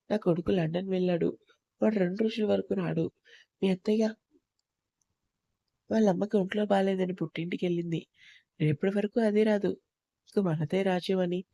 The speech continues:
శృతి నుదుటిన ముద్దు పెట్టాడు. అది చూసిన తారకి భయంతో ప్రవళిక కిస్ చూసింది. "తారా, నువ్వు ఆ రూమ్‌లో కూర్చో,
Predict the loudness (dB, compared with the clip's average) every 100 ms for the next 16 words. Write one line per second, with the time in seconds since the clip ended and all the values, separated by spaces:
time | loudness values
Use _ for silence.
0 | _ _ _ 0 0 2 0 0 -2 -4
1 | -4 -4 -4 -4 -6 -4 -2 -2 -4 _
2 | _ _ _ -6 -2 -2 0 -2 -2 -4
3 | -4 -6 -8 _ _ _ _ 0 2 0
4 | 0 -2 0 -2 -4 -6 -8 -8 -4 -6
5 | -4 -6 -6 -8 _ _ _ _ -2 0
6 | -2 -4 -10 _ _ _ -4 0 2 0
7 | 0 -2 -2 -6 -4